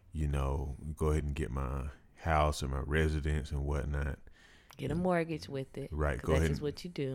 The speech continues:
Speaker 1: Exactly. Get a mortgage. You're supposed to get a mortgage so that, you know, you, you made sure that you built your credit earlier,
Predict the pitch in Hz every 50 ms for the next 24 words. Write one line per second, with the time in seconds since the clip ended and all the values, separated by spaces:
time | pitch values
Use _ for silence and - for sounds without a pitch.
0 | - 71 76 73 - 85 69 60 73 73 73 82 82 92 90 90 87 85 80 76
1 | 78 76 - 78 76 - - - 76 73 76 78 76 82 78 82 85 85 80 76
2 | 76 76 69 - - - - 73 71 71 71 76 78 71 67 71 76 - - -
3 | - - - - - - - - - - - 73 78 78 76 69 - 76 80 78
4 | 78 78 80 78 69 - 82 76 76 - 80 71 78 80 76 - - - - -
5 | 92 90 85 78 73 - - - 71 73 71 71 71 73 71 73 73